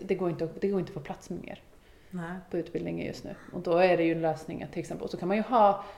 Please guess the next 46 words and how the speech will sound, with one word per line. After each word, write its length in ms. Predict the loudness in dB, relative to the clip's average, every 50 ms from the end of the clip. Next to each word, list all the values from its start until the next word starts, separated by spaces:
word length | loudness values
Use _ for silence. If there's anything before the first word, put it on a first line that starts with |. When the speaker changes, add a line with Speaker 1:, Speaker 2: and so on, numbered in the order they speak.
| -16 -10 -8
Speaker 1:
då 80 | -8
kurser 360 | -6 -2 -4 -4 -2 -2 -2 -2
vid 140 | -2 -2
sidan 280 | -2 -2 0 0 2 2
om. 120 | 0 0 -2 -8 -14 -18 -20 -20 -20 -20 -20 -12
Så 140 | -8 -4 0
vi 140 | 2 2 2
etologer 420 | 2 0 2 4 4 4 4 2
håller 160 | 0 0 -2
jättegärna 560 | -2 -2 -4 -8 -6 -4 -2 -2 -2 -2 -2
kurser 320 | -4 -6 -6 -8 -6 -8 -8
för 200 | -8 -6 -8 -6 -6
till 60 | -8 -8
exempel 280 | -6 -4 -2 0 0 0 0 -2
Speaker 2:
Mm. 40 | -4 -8 -14 -18 -20 -20 -12 -6
Speaker 1:
veterinärer 600 | -4 -4 -4 -4 -6 -6 -6 -4 -4 -4 -4 -4
och 60 | -6 -8
förklarar 440 | -8 -6 -2 0 2 2 2 2
lite 240 | 0 -2 -4 -6 -8
grann 220 | -8 -6 -6 -6 -6 -8 -10
utifrån, 260 | -10 -12 -12 -10 -8 -8
ja, 80 | -6
men 120 | -6 -6 -6
så 80 | -4
här 220 | 0 2 4 4 2
ser 180 | 2 -2 -6
man, 140 | -6 -6 -8
så 260 | -8 -10 -2 2 4
här 80 | 4 6
känner 220 | 6 4 0 0 0
man 100 | 0 0
igen 160 | 0 -2 -2
smärta 320 | -2 -4 -6 -4 -4 -6
hos 140 | -6 -4 -4
en 80 | -2 -2
hund. 340 | -2 -2 -4 -4 -8 -6 -4
Speaker 2:
Mm. 260 | -2 -2 -2 -2 -4 -6 -10 -14 -20 -10 -4
Speaker 1:
Så 80 | -2
här 80 | -2 -2
känner 180 | 0 -2 -2
man 140 | -2 -2 -2
igen 120 | -2 -4 -4
smärta 280 | -6 -8 -8 -6 -8
hos 140 | -8 -6 -8
en 60 | -6
häst. 400 | -4 -4 -6 -6 -6 -16 -18 -18